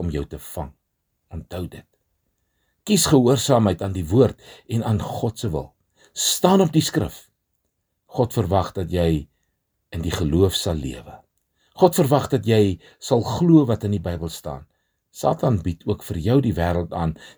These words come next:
deur middel van mag en materialisme as jy hom net sal aanbid. Kies jy soos Jesus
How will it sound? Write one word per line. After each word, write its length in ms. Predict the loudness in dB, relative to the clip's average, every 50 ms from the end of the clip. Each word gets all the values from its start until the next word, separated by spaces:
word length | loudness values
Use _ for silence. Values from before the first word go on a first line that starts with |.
| _ -2
deur 140 | 0 2 4
middel 240 | 4 4 4 2 2
van 160 | 0 -2 0 0 0
mag 220 | -2 -2 -4 -4
en 160 | -4 -2 -2 -2
materialisme 800 | -4 -4 -4 -2 -2 0 0 0 0 -2 -2 -2 -6 -6 -6 -8 _ _ -20 _ _ _ _ _ _
as 160 | -16 -14 -10
jy 80 | -6 -6 -6
hom 100 | -6 -8 -6 -4
net 240 | -4 -4 -4 -6 -6
sal 240 | -6 -4 -4 -4
aanbid. 320 | -4 -4 -4 -6 -6 -12 _ _ _ _ _ _ _ _ _ _ _ _ _ _ _ _ _ _ _ _ _ _ _ _ _ _ _ _
Kies 240 | -2 -2 -2 -2 -2
jy 380 | -2 0 2 4 4 2 2 0
soos 240 | -4 -6 -6 -8 -6 -2
Jesus 420 | 0 0 0 -2 -4 -8 -8 -10